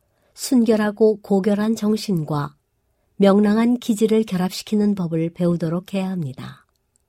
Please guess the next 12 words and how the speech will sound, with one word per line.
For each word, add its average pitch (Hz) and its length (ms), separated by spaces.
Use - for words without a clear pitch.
그리스도인의 220 720
친절과 202 840
예의는 151 520
그리스도교를 202 720
옹호하는 202 640
가장 185 340
힘있는 226 760
논증입니다. 185 880
많은 196 320
사람이 208 680
그릇되게 190 560
먹음으로 143 640